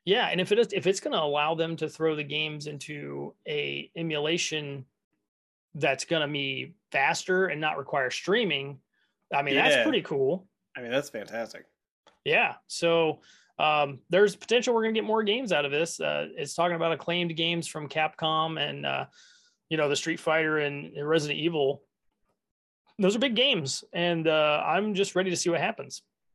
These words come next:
Speaker 1: It says the patent will also list Warhawk, Tango Dance Fever, and Pac-Man as other examples of games that could be played using this emulation method.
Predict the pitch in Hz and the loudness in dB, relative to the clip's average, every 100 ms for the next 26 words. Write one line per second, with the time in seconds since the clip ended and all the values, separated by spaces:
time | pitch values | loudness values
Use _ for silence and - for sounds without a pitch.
0 | _ - - 185 - 196 208 220 175 - | _ -8 0 2 2 0 0 0 0 4
1 | 202 208 190 175 185 - 156 160 202 208 | 4 6 4 4 2 2 -4 0 2 4
2 | 214 208 - 196 208 196 175 180 175 - | 2 0 -6 -2 4 4 4 -2 -4 -2
3 | 185 180 160 143 139 - 202 247 - 135 | -2 0 -2 -4 -8 -2 -2 -2 -2 0
4 | 131 151 147 185 208 156 151 147 151 139 | 0 -2 0 4 4 2 -2 -4 -4 -4
5 | 139 143 147 160 - 147 147 - 147 147 | -4 -4 -4 -8 -8 -8 -8 -2 -2 -4
6 | 147 147 143 139 - 139 139 139 151 160 | -8 -8 -8 -8 -6 -4 -2 -2 -4 -2
7 | 190 160 131 | -2 -4 -12